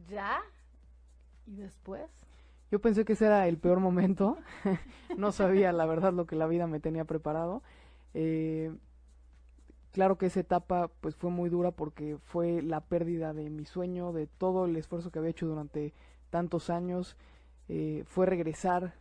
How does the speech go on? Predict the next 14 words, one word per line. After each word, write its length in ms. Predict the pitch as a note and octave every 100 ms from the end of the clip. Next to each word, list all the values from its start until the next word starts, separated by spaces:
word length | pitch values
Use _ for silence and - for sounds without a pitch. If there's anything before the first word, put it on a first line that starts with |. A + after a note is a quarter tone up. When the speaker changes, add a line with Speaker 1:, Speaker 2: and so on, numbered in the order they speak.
| - -
Speaker 2:
de 260 | D#3 D3+
Argentina 760 | D3+ E3 D#3+ D#3 F3+ F3+ F3 D#3+
a 60 | D#3+
México 600 | E3 F3 F3+ - E3+ E3 - - -
con 160 | E3
las 120 | D#3+ E3
manos 240 | F3 E3
vacías, 600 | D#3 - F#3 F#3 F3+ -
como 440 | - E3 D#3+ D#3 - - - - - - - - -
con 160 | F3 F3+
esa 140 | G3
sensación 420 | F3 D#3+ D#3 F#3+
de 80 | G3
fracaso 800 | - E3+ - F#3+ F3+ - G3 F#3+